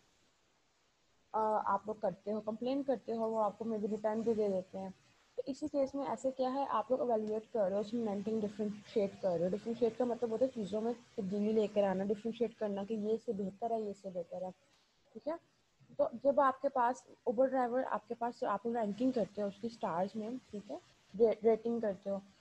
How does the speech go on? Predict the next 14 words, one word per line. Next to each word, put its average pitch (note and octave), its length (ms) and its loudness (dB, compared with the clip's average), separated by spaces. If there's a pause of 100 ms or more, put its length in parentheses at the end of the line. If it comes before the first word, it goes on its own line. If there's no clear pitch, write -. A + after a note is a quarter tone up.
(120)
तो B3+ 80 0
जब B3+ 180 4
वो C4 80 6
अपनी B3 400 -2
पेमेंट A3+ 400 -2
लेने G#3+ 260 -2
या G#3+ 140 2
अपने A3+ 140 -4
चार्जेस G#3+ 520 0
लेने G#3+ 400 -4
जाता F#3+ 340 -2
रहता G3+ 320 -4
है A3+ 180 -2 (280)
उधर G3+ 380 0